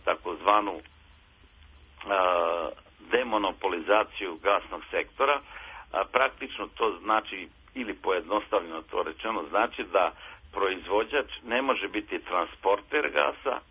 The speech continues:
i ne može biti prodavac gasa. To je takozvani čuveni taj treći energetski paket koji u stvari treba da obezbe-,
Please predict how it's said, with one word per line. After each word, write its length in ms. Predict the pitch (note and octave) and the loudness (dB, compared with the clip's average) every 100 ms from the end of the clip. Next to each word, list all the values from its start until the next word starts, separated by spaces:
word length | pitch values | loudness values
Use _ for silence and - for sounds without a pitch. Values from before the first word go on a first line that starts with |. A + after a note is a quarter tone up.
| - | -12
i 120 | A2+ | -10
ne 140 | G#2 A#2 | -4 -2
može 200 | A#2+ G2 | -2 -2
biti 260 | G#2+ G#2+ | -8 -8
prodavac 540 | F#2+ F#2+ E2+ F#2+ G2+ E2+ | -6 -4 2 4 4 2
gasa. 520 | E2 E2+ D2 - - - - - - - | -2 -2 -2 -8 -20 -20 -16 -16 -18 -2
To 120 | D#3 | 0
je 160 | D#3+ D#3+ | 0 0
takozvani 640 | B2 A#2 F#2+ B2 C3 G2+ - | -2 -2 2 4 4 0 -8
čuveni 340 | - A#2 A#2 F2+ | -2 0 0 0
taj 160 | - G2 | 0 0
treći 500 | - G#2 G#2+ - - | 0 0 0 -2 -8
energetski 680 | G2 G2+ G2 E2 E2+ - D2+ D2+ | -4 0 0 -2 -10 -12 -18 2
paket 400 | F2 F2+ - - - - - - - - - A2 | 4 4 0 -4 -6 -14 -14 -12 -12 -14 -10 0
koji 140 | C#3+ | 2
u 40 | |
stvari 280 | C3 C#3 C#3+ | 2 -2 -2
treba 300 | C3 C3+ C3+ | -2 0 2
da 120 | G#2+ | 4
obezbe-, 600 | G#2 G2 G2+ A2+ A2 B2+ | 2 2 0 -4 -4 -10